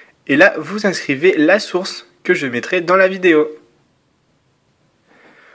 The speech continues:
Ensuite, quand vous l'avez fait, vous cherchez le tweak, donc c'est Deep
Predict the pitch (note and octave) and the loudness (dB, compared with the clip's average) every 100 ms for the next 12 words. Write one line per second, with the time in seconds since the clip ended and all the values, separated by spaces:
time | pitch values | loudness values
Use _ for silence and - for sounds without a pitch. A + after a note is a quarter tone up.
0 | _ _ - A3 - A3 G3+ - G#3+ G3+ | _ _ -4 -4 -2 -6 -4 0 0 2
1 | G3 F#3 F#3 - G#3 C#3+ B2+ G3 - F#3 | 2 0 -2 -2 -2 -4 -6 -2 0 0
2 | - C3+ A#2+ - D#3+ G3+ - A3 G#3+ B2+ | 0 -2 -2 -2 -2 -2 -2 -4 -4 -8
3 | B2 - A#2 A#2+ - - | -8 -6 -8 -10 -16 -16